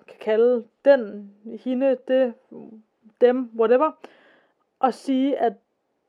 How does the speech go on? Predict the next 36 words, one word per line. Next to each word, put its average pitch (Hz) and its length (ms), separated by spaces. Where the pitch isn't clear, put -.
de 247 80
gerne 208 340
ville 220 140
dræbe 190 280
John. 175 200
Han 226 200
havde, 208 600
altså - 200
John 254 180
havde 233 160
gået 220 260
et 202 120
år, 262 340
og 240 100
ligesom 208 220
haft 202 240
sådan 214 220
ansigtstwigs, - 1500
hvis 247 180
man 220 100
kan, 220 200
eller 208 160
hvad 220 160
det, 220 280
det 214 80
hedder, 208 220
altså 190 220
sådan, 196 340
øh, 180 400
ja, 180 120
I 220 120
ved 208 120
godt, 185 180
når 202 80
man 214 140
ligesom, 208 380